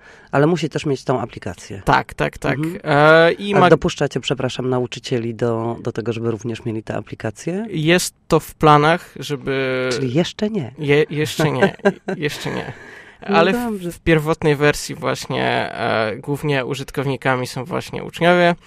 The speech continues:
Speaker 2: oraz szkolny psycholog, tak aby mu też usprawnić pracę. E, no, ponieważ, y, y, jeżeli jest, y, no, po prostu może się tak stać, że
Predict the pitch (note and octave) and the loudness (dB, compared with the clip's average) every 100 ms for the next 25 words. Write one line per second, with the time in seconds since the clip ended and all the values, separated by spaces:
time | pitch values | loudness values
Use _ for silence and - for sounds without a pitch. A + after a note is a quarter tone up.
0 | - - - _ - C#3+ C#3+ - - C3 | -20 -20 -20 _ -2 2 0 -2 -8 -8
1 | - D3 C#3+ C#3 - - C#3 C3+ - _ | -6 -4 -4 -4 -8 -4 -2 -2 -8 _
2 | - C#3 C3+ C3 C3+ C3 - - D3 - | -6 -4 -4 -4 -4 -4 -6 -10 -10 -6
3 | C#3 C3 B2+ - - C#3 - C#3+ C3+ - | -4 -4 -6 -6 0 0 0 -4 -4 -8
4 | - - _ - C#3 C#3 G3 G3+ F#3 F3 | -20 -20 _ -8 -4 -2 -2 -2 0 2
5 | E3 E3 D#3 - - C#3 C3+ - - A#2 | 4 2 2 -8 -8 -8 -8 -12 -10 -2
6 | C#3 C#3 C3+ C3+ B2+ - _ C#3+ C#3+ D3 | 0 2 0 -2 -4 -12 _ -2 2 2
7 | C#3+ C#3+ - - - - D3+ F3+ F3+ _ | 4 0 0 -12 -10 -4 -2 0 -4 _
8 | _ - C#3+ D#3+ - D#3 D3 D3 C#3 - | _ -16 -4 -4 -2 0 0 0 -2 -8
9 | D3 C3 - C3+ C3+ B2+ B2+ | -6 -8 -6 -6 -4 -2 -2